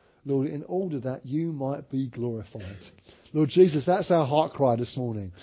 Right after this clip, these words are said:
that you might be glorified, that you might be made famous. Lord, that your kingdom might advance. Lord, in our lives individually,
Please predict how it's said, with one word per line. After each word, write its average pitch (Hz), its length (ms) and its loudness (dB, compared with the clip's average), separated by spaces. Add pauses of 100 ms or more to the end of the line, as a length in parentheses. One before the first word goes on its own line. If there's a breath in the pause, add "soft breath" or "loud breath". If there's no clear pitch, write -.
(240 loud breath)
that 135 180 -4
you 190 480 6
might 156 500 2
be 143 380 6 (240 loud breath)
glorified, 143 840 6 (460 soft breath)
that 165 140 4
you 202 220 8
might 208 300 8
be 160 100 -4
made 131 380 2
famous. 110 640 -6 (340 loud breath)
Lord, 180 220 8
that 190 140 6
your 208 300 12
kingdom 170 560 2
might 175 280 0
advance. 139 800 -2 (500 loud breath)
Lord, 170 340 2
in 170 200 -2
our 185 280 2
lives 180 440 4
individually, 175 840 2